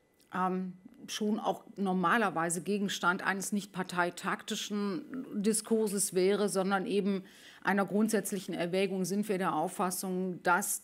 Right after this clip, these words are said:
dieses Land, dass sein, seine Bündnispartner so verteidigungsfähig und so wehrfähig sind, wie wir das gerne hätten. Also da, finde ich, sieht man eben schon, dass dann innerhalb von wenigen Tagen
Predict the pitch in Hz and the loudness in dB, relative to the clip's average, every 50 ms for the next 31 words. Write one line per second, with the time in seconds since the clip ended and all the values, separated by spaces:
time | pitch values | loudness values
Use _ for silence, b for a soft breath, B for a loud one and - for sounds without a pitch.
0 | _ - - 202 190 170 180 180 - - - 175 190 208 208 190 - - _ - | _ -8 -4 -4 -2 -2 -4 -4 -2 0 2 2 2 2 -2 -4 -6 -12 _ 0
1 | 180 185 196 - - - - _ _ - 147 190 185 180 190 190 - - - - | 0 2 2 -2 -4 -4 -8 _ _ -8 2 2 2 4 2 -2 -6 -8 -12 -14
2 | - - - 240 233 - - - - 196 185 202 202 180 160 208 220 226 208 208 | -16 -14 -14 -16 -16 -14 -14 -4 0 2 4 4 2 2 2 2 2 4 2 2
3 | 190 - - - 190 180 190 190 - 185 180 180 180 180 B B B B B B | 0 -2 0 0 2 2 2 0 0 0 0 0 0 -2 B B B B B B
4 | B B - 175 214 208 208 226 - 214 202 185 170 185 196 196 151 175 190 190 | B B 2 2 2 4 4 0 0 2 2 2 2 2 2 -2 -2 -2 -2 -2
5 | - - - - 202 196 202 190 - 127 170 185 170 - 202 180 160 196 190 202 | -2 -4 -2 -2 -2 0 -2 -4 -6 -4 -4 -4 -2 -2 -4 -2 0 2 2 2
6 | 208 208 - 196 185 185 180 185 - 208 196 190 185 202 180 170 180 175 175 180 | 0 0 -2 0 0 0 -2 -2 -2 -2 -2 -2 -2 -4 -2 -2 0 0 -2 -2
7 | - - 180 180 190 185 190 202 196 196 - 170 165 - 175 175 180 170 B B | 0 0 0 0 0 2 2 0 0 0 -4 -6 -4 -2 -2 -2 -2 -4 B B
8 | B B B B B B 185 180 208 - - 254 247 233 226 208 214 233 233 226 | B B B B B B 2 2 2 2 2 4 4 4 4 2 0 -2 -2 0
9 | 208 196 196 190 185 196 190 190 180 - - 208 208 233 233 226 196 202 - 214 | 0 -2 0 0 0 0 0 -2 -4 -2 -2 2 4 4 4 2 2 0 0 0
10 | 190 185 165 196 220 214 202 202 185 180 - - 202 190 190 185 180 B B B | 0 0 0 0 0 2 0 0 -2 -4 -4 -4 -2 -2 -2 -4 -6 B B B
11 | B - 190 226 226 233 220 190 190 185 185 - 165 170 190 196 202 214 202 208 | B 0 0 2 2 2 0 0 -2 -6 -6 -8 -8 -4 0 2 2 2 2 -2
12 | 208 196 196 | -4 -4 -6